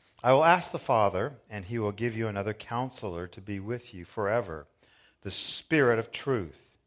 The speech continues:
The world can't accept Him because it neither sees Him nor knows Him, but you know Him." You know Him, for He lives with you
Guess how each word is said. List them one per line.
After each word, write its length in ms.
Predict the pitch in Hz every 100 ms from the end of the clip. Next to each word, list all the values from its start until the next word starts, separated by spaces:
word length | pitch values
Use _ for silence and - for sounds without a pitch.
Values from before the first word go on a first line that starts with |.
| _ _ _ _ _ -
The 100 | 117
world 160 | 180
can't 220 | 185 180
accept 420 | 131 - 107 92 -
Him 180 | 113
because 380 | 131 120 113 104
it 100 | 107
neither 340 | 107 104 98 90
sees 440 | - 139 170 165
Him 320 | 165 165 170 - _ -
nor 160 | 139
knows 460 | 139 139 143 147 -
Him, 340 | 95 92 101 - - - -
but 180 | 180 170
you 280 | 165 262
know 300 | 285 170 110
Him." 340 | 87 104 87 80
You 160 | 110 226
know 260 | 254 254
Him, 180 | 110 82 73 _ _ _ _ _ _ _ _
for 160 | - 139
He 160 | 139
lives 380 | 139 185 226 160
with 240 | 123 110
you 400 | 98 90 90 123